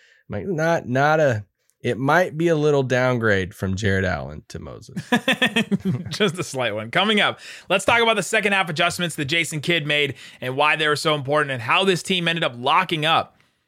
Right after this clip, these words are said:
Speaker 2: in the second half. Can they turn on a switch with defense? We'll talk about that coming up. But before we do, N B A Top Shot, Isaac Harris.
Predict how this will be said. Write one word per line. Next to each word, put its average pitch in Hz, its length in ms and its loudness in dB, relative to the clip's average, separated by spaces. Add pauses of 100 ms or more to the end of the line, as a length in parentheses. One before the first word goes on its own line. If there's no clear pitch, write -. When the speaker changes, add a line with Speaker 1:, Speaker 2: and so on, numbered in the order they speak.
(140)
Speaker 2:
in 156 100 -2
the 165 80 0
second 143 280 -2
half. 135 220 0
Can 190 180 0
they 240 120 0
turn 220 260 2
on 208 140 2
a 175 40 0
switch 156 520 -2
with 143 320 -2
defense? 127 440 -4
We'll 117 80 -12
talk 143 160 2
about 131 160 0
that 131 240 0 (260)
coming 147 220 -2
up. 143 80 0
But 127 120 -8
before 151 220 0
we 196 100 4
do, 165 400 2 (640)
N 202 440 0
B 175 400 0
A 170 300 0 (100)
Top 170 360 -2
Shot, 139 300 0
Isaac 123 300 -2
Harris. 135 480 0